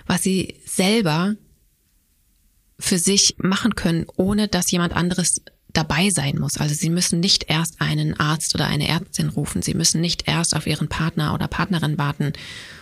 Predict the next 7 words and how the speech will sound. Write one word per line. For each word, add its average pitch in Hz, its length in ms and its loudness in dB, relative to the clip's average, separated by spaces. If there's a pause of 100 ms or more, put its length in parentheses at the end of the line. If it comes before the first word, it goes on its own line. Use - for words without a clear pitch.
(120)
oder 165 300 2
auf 156 120 0
die 165 320 0
Eltern, 165 380 0
Pflegeeltern, 165 680 -2
Adoptiveltern, 160 840 -2 (1000)
sondern 156 500 0